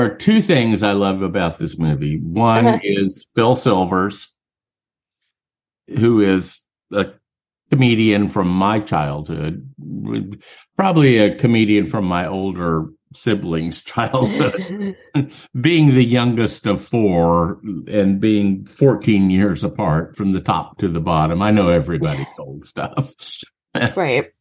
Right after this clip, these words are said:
Speaker 1: But I love Phil Silvers. I thought he was hysterical, Sergeant Bilko, all that stuff. And then,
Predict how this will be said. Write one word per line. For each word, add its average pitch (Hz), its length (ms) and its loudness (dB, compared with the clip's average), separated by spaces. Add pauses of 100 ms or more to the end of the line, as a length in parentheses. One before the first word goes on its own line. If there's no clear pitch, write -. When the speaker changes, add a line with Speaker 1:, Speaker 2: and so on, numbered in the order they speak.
(260)
Speaker 1:
But 127 200 0
I 120 140 2
love 127 340 2
Phil 110 180 2
Silvers. 87 520 -2
I 95 100 0
thought 92 180 0
he 95 80 0
was 85 280 -6
hysterical, 87 920 -2
Sergeant 82 500 -4
Bilko, 80 540 0
all 78 220 -2
that 78 180 -6
stuff. 78 360 -8 (400)
And 120 200 2
then, 175 400 2